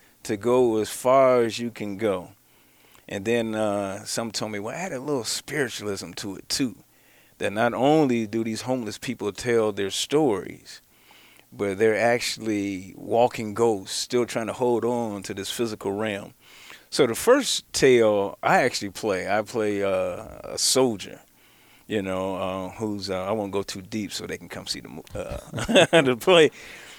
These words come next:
But I play the soldier that deals with Agent Orange, Vietnam. You know, his mom and dad, you know, um,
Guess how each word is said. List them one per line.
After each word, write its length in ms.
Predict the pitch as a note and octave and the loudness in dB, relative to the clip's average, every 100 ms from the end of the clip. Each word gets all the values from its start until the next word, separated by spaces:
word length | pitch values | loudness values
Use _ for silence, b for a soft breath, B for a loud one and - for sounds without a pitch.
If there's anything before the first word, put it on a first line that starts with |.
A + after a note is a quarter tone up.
| B _ | B _
But 280 | C3+ C#3+ C3 | 6 8 10
I 100 | D3+ | 10
play 240 | D#3+ F3+ | 8 6
the 120 | C#3+ C3+ | 8 6
soldier 580 | - E3+ F3 D#3+ B2+ | 6 8 10 8 6
that 200 | A#2+ A2+ | 2 2
deals 380 | G#2+ D3 D#3 C3+ | 6 8 8 6
with 120 | A#2+ | 2
Agent 340 | G#2 C#3 C3+ B2+ | 6 6 6 4
Orange, 680 | B2 C#3 C#3 C3 A#2+ G#2+ | 6 6 6 4 2 -2
Vietnam. 1160 | G2+ G#2+ C#3 B2+ A2 A#2+ A#2+ A#2 G2+ F#2 F2+ F2 | -6 4 6 6 4 2 2 2 0 -2 -6 -8
You 100 | F#2+ | -6
know, 160 | G#2+ F#2+ | -4 -4
his 180 | G#2+ G2+ | -4 -4
mom 320 | A2 A#2+ A#2 | 2 2 2
and 140 | A2+ | 0
dad, 520 | G#2+ A2+ A2+ A2 G2+ - | 2 4 4 4 -2 -8
you 140 | G#2+ | -8
know, 340 | G2 G2 G2 F2 | -6 -4 -6 -6
um, 460 | F#2+ F#2 F#2 G2+ | -4 -4 -8 -16